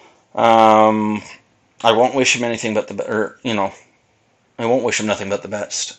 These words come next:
I, I wish him nothing but fucking hard times in Columbus. Fuck your career, and I hope you fucking get injured, you prick.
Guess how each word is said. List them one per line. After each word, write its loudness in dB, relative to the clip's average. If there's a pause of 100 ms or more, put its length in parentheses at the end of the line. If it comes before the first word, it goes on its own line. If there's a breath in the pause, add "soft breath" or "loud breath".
I, -6
I -6
wish -6
him -8
nothing -8
but -6
fucking -8
hard -10
times -10
in -12
Columbus. -14 (460 loud breath)
Fuck 2
your -10
career, -2
and -2
I -12
hope -6
you -10
fucking -4
get -10
injured, -12
you -14
prick. -12